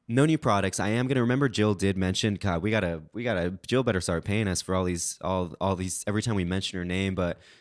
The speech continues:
she also mentioned that one, like, it's like a gummy that has, like, collagen and I don't know what else,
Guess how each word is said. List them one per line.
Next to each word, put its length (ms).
she 160
also 240
mentioned 420
that 220
one, 400
like, 400
it's 140
like 100
a 60
gummy 400
that 160
has, 480
like, 280
collagen 680
and 280
I 80
don't 100
know 100
what 140
else, 240